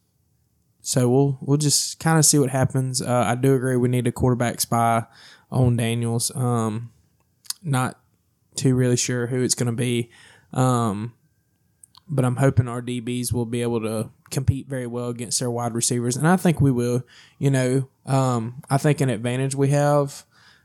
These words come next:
uh, compared to last year, this is a five o'clock game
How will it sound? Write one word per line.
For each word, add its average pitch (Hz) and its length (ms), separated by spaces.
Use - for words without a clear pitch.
uh, 123 160
compared 127 380
to 117 80
last 113 360
year, 143 380
this 135 260
is 123 100
a 113 80
five 127 360
o'clock 135 340
game 139 460